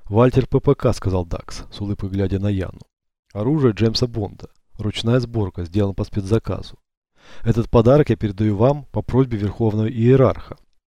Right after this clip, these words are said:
Он впечатлён вашей работой». «Спасибо», сказала Яна, закрыв ящик и взглянув на Дакса.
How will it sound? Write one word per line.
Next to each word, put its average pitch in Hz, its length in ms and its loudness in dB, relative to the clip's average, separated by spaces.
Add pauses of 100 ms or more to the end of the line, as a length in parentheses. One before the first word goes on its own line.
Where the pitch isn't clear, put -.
(280)
Он 113 140 -4
впечатлён 131 560 -2
вашей 95 260 -2
работой». 98 440 -6 (460)
«Спасибо», 127 480 -2
сказала 95 360 -2
Яна, 90 420 -2
закрыв 98 340 -4
ящик 95 600 -8 (320)
и 110 80 2
взглянув 101 420 -2
на 110 120 0
Дакса. 98 420 -4